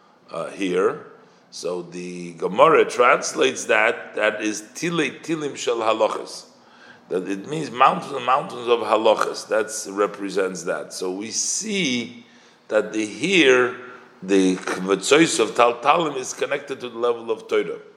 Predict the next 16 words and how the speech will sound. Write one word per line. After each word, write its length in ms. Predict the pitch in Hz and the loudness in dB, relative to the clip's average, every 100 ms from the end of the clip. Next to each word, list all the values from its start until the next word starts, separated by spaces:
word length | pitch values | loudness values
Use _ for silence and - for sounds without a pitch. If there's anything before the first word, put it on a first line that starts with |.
| _ _ _ _ _ _ _ _ _ | _ _ _ _ _ _ _ _ _
So 480 | - 85 92 82 - - _ _ _ - | -6 0 0 -2 -6 -18 _ _ _ -12
it 100 | 101 | -2
says 1000 | - - 214 175 139 127 110 - - - _ _ | 6 10 10 10 6 2 -8 -16 -18 -20 _ _
that 220 | 101 107 98 | -8 -8 -8
the 60 | |
level 380 | 110 139 - 175 | -8 -8 -4 -2
of 200 | 123 - | -2 -2
Torah 560 | 143 170 151 113 107 117 - - _ _ _ | -2 0 2 2 2 -2 -12 -20 _ _ _
comes 800 | - 151 180 165 113 - - - - _ _ _ _ _ _ _ | -4 0 0 -2 -8 -12 -12 -16 -20 _ _ _ _ _ _ _
specifically 1080 | - - 113 110 185 185 165 135 120 113 110 | -18 -12 -4 2 4 2 0 -6 -4 -4 -4
through 580 | 107 - 127 139 123 107 | -8 -6 0 0 0 -4
Shem 380 | - 170 147 147 | -2 2 2 0
and 140 | 127 | -6
Zayis 800 | 98 123 127 123 107 98 - - | 2 4 4 2 -6 -10 -12 -6
Zoch 260 | 113 113 - | -4 -4 -4
Kosis, 640 | - 143 - 67 - - | 0 0 0 -10 -16 -16